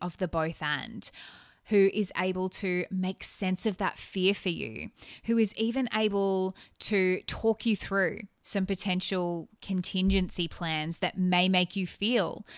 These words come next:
that little bit safer, where it's still a bit edgy, right? But it's not so far out of your safe zone that you're gonna have a, have a panic attack.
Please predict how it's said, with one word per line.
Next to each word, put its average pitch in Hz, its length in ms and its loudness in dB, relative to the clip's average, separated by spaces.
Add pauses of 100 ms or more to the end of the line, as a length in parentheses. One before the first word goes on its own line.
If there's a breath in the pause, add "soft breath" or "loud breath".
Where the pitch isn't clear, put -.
(200 loud breath)
that - 180 4
little 180 220 0
bit - 180 -4
safer, 139 440 2
where 170 260 2
it's - 160 2
still 320 320 4
a 381 60 6
bit 359 180 8
edgy, 185 400 8
right? 240 480 8 (400 loud breath)
But 180 400 10 (100)
it's 208 240 0
not 202 240 0
so 202 380 6
far 180 260 10
out 170 100 8
of 175 80 2
your 175 120 0
safe 180 280 4
zone 196 340 2
that - 120 8
you're 190 80 0
gonna 175 160 2
have 175 220 -2
a, 165 300 2
have 170 240 -2
a 147 60 -6
panic 175 360 -2
attack. - 520 -8